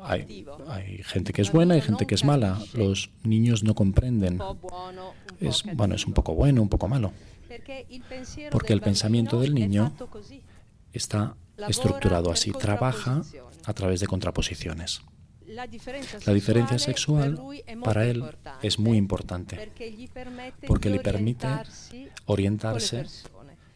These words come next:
Speaker 1: con las
Speaker 2: In
Speaker 1: personas.
Speaker 2: questa età il
Speaker 1: Y en esta
Speaker 2: bambino
Speaker 1: edad
Speaker 2: è molto
Speaker 1: el niño
Speaker 2: interessato
Speaker 1: está
Speaker 2: alla
Speaker 1: muy
Speaker 2: differenza.
Speaker 1: interesado en la diferencia.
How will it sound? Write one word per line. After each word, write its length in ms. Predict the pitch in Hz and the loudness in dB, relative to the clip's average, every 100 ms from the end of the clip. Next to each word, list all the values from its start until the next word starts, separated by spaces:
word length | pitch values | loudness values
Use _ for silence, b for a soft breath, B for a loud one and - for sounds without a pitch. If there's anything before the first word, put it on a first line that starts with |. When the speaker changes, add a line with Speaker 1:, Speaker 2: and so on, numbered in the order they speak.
| b b - | b b -16
Speaker 1:
con 160 | - 98 | -6 -2
las 140 | 92 | -2
Speaker 2:
In 40 | - | -4
Speaker 1:
personas. 520 | 90 - 90 87 - | -6 -6 -6 -6 -6
Speaker 2:
questa 100 | - | -8
età 420 | - 214 233 339 - | -14 -12 -12 -12 -16
il 120 | - 196 - | -18 -10 -2
Speaker 1:
Y 60 | |
en 100 | 101 | 0
esta 220 | 101 - | 0 -2
Speaker 2:
bambino 200 | 123 120 | -2 0
Speaker 1:
edad 180 | 135 - - | -2 -6 -18
Speaker 2:
è 120 | 170 | -18
molto 260 | 190 302 359 | -12 -6 -2
Speaker 1:
el 100 | 98 | 0
niño 280 | 110 139 131 | 2 0 -2
Speaker 2:
interessato 380 | 156 - 160 160 | -6 -8 -12 -8
Speaker 1:
está 160 | - 95 | -6 -4
Speaker 2:
alla 80 | |
Speaker 1:
muy 180 | 90 135 | -2 -2
Speaker 2:
differenza. 40 | 107 101 | -2 -2
Speaker 1:
interesado 340 | 87 98 87 | -4 -4 -6
en 80 | 90 | -6
la 60 | 90 | -8
diferencia. 520 | 78 117 151 90 | -8 -8 -8 -10